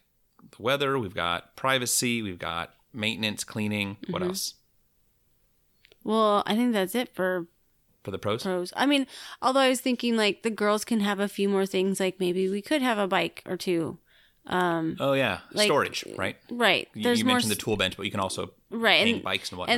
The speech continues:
Speaker 1: whatnot.
Speaker 2: one that we've looked at, and not all of them have them, but this one has a loft. Um, it's, you know, it's not a big loft. It's, like, two and a half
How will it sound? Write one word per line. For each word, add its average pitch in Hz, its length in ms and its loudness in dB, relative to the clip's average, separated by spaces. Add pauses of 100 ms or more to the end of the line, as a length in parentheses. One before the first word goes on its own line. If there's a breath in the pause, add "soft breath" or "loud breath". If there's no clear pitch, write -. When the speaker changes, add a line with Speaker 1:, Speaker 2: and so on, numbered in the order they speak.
(120)
Speaker 1:
whatnot. - 20 2
Speaker 2:
one 254 160 4
that 233 140 2
we've 220 160 0
looked 214 240 -2
at, 214 200 4
and 196 220 -2
not 220 280 2
all 202 180 4
of 196 80 0
them 196 140 2
have 190 220 -2
them, 190 140 0
but 185 160 0
this 190 180 -4
one 190 120 0
has 185 120 0
a 190 60 -4
loft. 190 640 -2 (480 soft breath)
Um, 185 640 2 (120)
it's, - 680 -4
you 220 180 0
know, 175 120 2
it's 202 140 0
not 196 180 4
a 190 40 2
big 190 280 0
loft. 202 260 0
It's, - 100 -10
like, 190 160 -4
two - 140 0
and 220 100 4
a - 20 2
half 196 160 0